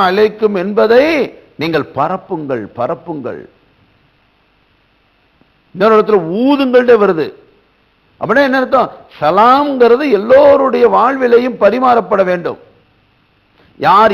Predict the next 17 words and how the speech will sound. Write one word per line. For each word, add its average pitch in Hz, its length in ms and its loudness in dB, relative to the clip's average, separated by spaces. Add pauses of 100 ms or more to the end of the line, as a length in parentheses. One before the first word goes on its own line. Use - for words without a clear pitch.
(120)
யாரை 202 260 2 (140)
பார்த்தாலும், 175 560 0 (1400)
யார் 214 440 2 (120)
யாரை 214 340 2 (200)
பார்த்தாலும் 208 680 2 (380)
சலாம் 233 440 2
என்பது 214 320 0
முந்தி 170 380 -4
வர 135 180 0
வேண்டும். 110 400 -6 (1080)
நபி 135 280 -6
அவர்கள் 131 260 -2 (100)
மதீனாவிலே 123 580 -8 (160)
பேசிய 120 500 -8
வார்த்தை 104 380 -6 (2000)
முதல் 208 260 0
வாக்கியம். 160 440 0